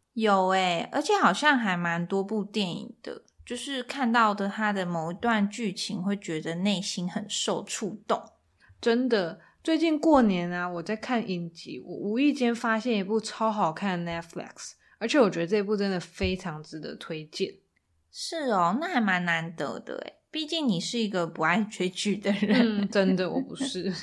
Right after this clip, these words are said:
Speaker 1: <laughs> 所以那一部叫什么？
Speaker 2: 那一部叫做《Atypical》，就是中文叫做异类。
Speaker 1: 诶，我不知道欸，而且这，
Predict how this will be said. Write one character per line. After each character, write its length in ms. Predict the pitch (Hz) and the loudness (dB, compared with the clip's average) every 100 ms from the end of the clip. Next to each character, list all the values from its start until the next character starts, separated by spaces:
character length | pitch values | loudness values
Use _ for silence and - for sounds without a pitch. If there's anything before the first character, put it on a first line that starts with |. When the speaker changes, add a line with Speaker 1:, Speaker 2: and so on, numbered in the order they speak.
| - | -10
Speaker 1:
<laughs> 240 | - - - | -10 -10 -12
所 220 | - 349 | 0 6
以 80 | 339 | 6
那 160 | 311 285 | 6 2
一 40 | |
部 180 | 269 262 | 2 0
叫 220 | 233 208 | 4 4
什 180 | 202 165 | 2 -6
么？ 240 | 80 - _ - | -6 -10 _ 4
Speaker 2:
那 120 | 349 | 6
一 40 | |
部 140 | 311 311 | 6 4
叫 240 | 311 277 | 6 6
做 160 | 254 254 247 | 6 2 0
《Atypical》， 800 | 196 196 - 233 208 - - 202 - | -2 -2 -2 -2 -2 -4 -6 -12 -4
就 160 | 233 | 0
是 240 | 233 233 202 | 4 4 4
中 380 | - 285 269 | 2 4 4
文 200 | 254 180 | 4 2
叫 200 | 170 208 | 4 2
做 140 | 185 190 | 2 0
异 240 | 208 180 | -2 -4
类。 360 | 156 175 143 - _ _ _ | -4 -4 -6 -12 _ _ _
Speaker 1:
诶， 100 | 269 | 0
我 160 | 285 220 | 4 4
不 120 | 190 | 4
知 200 | 214 202 | -2 -2
道 380 | 196 202 165 127 | 0 4 4 4
欸， 100 | 98 | 2
而 160 | - 254 | 0 0
且 160 | 277 | 2
这， 120 | 226 | 4